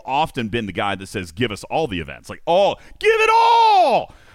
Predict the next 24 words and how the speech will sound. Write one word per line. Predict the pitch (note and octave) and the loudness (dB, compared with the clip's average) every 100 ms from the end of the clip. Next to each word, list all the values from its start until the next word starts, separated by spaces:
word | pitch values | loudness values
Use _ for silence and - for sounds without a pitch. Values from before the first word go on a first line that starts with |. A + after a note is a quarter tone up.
| - | -20
But | C3 D#3 D3 C#3+ - | -6 -2 0 0 -2
you | B2+ F3 | -8 -8
say | E3+ D3+ C#3+ | -4 -2 0
that, | C#3 B2 | -2 -2
"I'm | C3+ | -4
not | C3+ C#3+ | -2 -4
able | B2 C3 B2 | -4 -4 -6
to | - | -10
do | A#2 G#3+ C4+ | -10 -8 -4
all | F#2 F#2 | -2 -2
of | D#2 | -4
them | E2+ | -8
right | E2+ D#2 | -8 -8
now." | E2 D2+ - _ _ | -8 -10 -12 _ _
Are | - | -10
you | F#2+ A2 | -6 -6
wanting | G#2+ G#2 A2+ A#2 | -6 -6 -6 -8
to | A2+ | -10
see | B2 | -10
fewer | A2+ C3+ A#2+ G#2+ | -8 -8 -6 -6
events, | F#2 B2+ A3 G#2+ | -6 -8 -8 -8
or | F#2+ | -10
do | |
you | F2 F2+ D2+ | -10 -12 -14